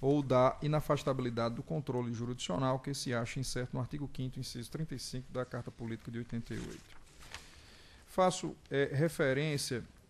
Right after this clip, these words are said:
que a reclamação encontra-se prevista no artigo cento e noventa e seis do Regimento Interno desta Casa de Justiça Eleitoral e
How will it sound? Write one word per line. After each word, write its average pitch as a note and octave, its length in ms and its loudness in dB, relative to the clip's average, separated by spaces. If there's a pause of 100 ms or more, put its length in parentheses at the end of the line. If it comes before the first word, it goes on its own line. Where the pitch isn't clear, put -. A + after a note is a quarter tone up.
(120)
que D#3+ 440 -4 (300)
a D3 80 2
reclamação D#3 640 2
encontra-se D3+ 420 -2
prevista C3 500 -2
no C3+ 140 0
artigo B2 320 -2
cento D#3 220 -4
e - 20 -6
noventa C#3 320 0
e B2 40 -2
seis B2 200 -4
do B2 60 -4
Regimento B2 440 -2
Interno A#2 340 -2
desta A#2+ 200 -6
Casa A#2 440 -6 (680)
de - 120 2
Justiça C#3+ 520 -4
Eleitoral C#3+ 720 6 (840)
e F#3 340 0